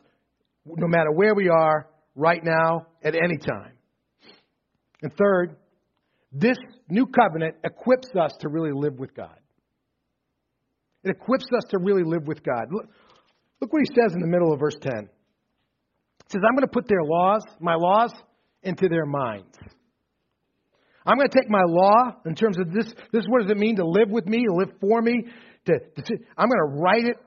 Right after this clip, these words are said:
right on your heart. This means that God equips us to actually live a life of faith. One of the saddest things that,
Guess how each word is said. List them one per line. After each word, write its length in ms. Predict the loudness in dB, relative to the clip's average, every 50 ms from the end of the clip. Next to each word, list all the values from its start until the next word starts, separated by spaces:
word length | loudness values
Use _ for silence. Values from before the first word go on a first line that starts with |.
| _ _ -18
right 500 | -16 -12 -6 -2 0 0 0 0 -2 -4 -10 _ _ _ -6
on 440 | -4 -2 -2 -2 -4 -6 -8 -8 -8
your 280 | -6 -4 -4 -6 -8 -12 -18 _ -16
heart. 280 | -14 -14 -14 -14 -16 _ _ _ _ _ _ _ _ _ _ _ _ _ _ _ _ _ _ _ _ _ _ _ _ _ _ _ _ _ _ _ _ _ _ _ _ _ _ _ _
This 120 | -8 -6 -4
means 180 | -4 -4 -2 -2
that 200 | -4 -4 -2 0
God 440 | 2 4 4 4 4 2 0 0 -4
equips 680 | -8 -12 -14 _ -18 -14 -4 0 2 2 2 0 -4 -12 -14 -10 -4 -2
us 220 | -2 -2 -2 -4 -8 -12 -16 -18 -20 _ _ _ _ _ _ _ _ _
to 80 | -10 -4 0
actually 440 | 0 0 0 0 -2 -4 -4 -2 -2
live 380 | -2 0 0 2 2 2 0 0
a 160 | -2 -2 0
life 380 | 0 2 0 0 0 -2 -6 -10 -14 -20 _ _ _ _ _ _ _ _ _ _ _ -20
of 80 | -20 -20 _ -14
faith. 260 | -14 -14 -14 -16 _ _ _ _ _ _ _ _ _ _ _ _ _ _ _ _ _ _ _ _ _ _ -20 -20 -20 -20 _ _ _ _ _ _ _ _ _ _ _
One 180 | -4 -4 -2 -4
of 60 | -2
the 60 | 0 0
saddest 280 | 2 2 0 -2 -4 -4
things 280 | -2 -2 -2 -2 -4 -4
that, 140 | -6 -8